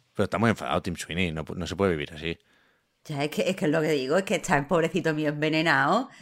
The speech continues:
Speaker 2: tío, con todo el dinero que tiene ahí, estando pasado todo el día revista de lo que hace o no hace Apple, relájate, colega.
Speaker 1: Es que de-, deberíamos haber hecho la recarga activa solo de esto, Marta.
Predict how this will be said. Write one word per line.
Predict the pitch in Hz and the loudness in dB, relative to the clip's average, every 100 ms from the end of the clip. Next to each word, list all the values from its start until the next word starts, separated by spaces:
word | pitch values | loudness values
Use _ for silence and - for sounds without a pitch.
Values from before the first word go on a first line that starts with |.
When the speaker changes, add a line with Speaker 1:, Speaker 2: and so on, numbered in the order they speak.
| - | -14
Speaker 2:
tío, | - 156 139 | -2 0 2
con | 196 196 | 2 2
todo | 165 | 2
el | |
dinero | 147 151 143 | 2 0 0
que | 151 156 | 2 2
tiene | 185 156 160 | 2 2 4
ahí, | 147 165 | 2 2
estando | 160 196 175 180 | 4 4 6 6
pasado | 175 180 | 6 6
todo | 175 | 4
el | 156 | 6
día | 170 | 6
revista | 165 160 170 - 170 | 6 6 2 2 4
de | 160 | 6
lo | 170 | 6
que | 160 | 6
hace | 165 180 | 6 4
o | |
no | 165 | 4
hace | 165 185 139 | 4 4 6
Apple, | 135 190 220 | 6 6 6
relájate, | 196 143 131 151 147 123 | 6 6 4 2 2 2
colega. | 185 170 131 160 285 - _ - - - - - | 4 4 4 4 4 -2 _ -16 -16 -16 -20 -18
Speaker 1:
Es | - | -4
que | 110 104 - - - - | 0 0 -4 -20 -18 -8
de-, | 101 101 | -8 0
deberíamos | 107 107 117 117 | 4 6 6 8
haber | 113 | 8
hecho | 113 - 110 101 | 8 8 6 8
la | 95 | 6
recarga | 92 101 104 | 6 6 6
activa | - 107 101 | 4 6 6
solo | - 104 87 | 6 4 4
de | 80 | 2
esto, | - 78 | -4 -8
Marta. | 78 - | -8 -12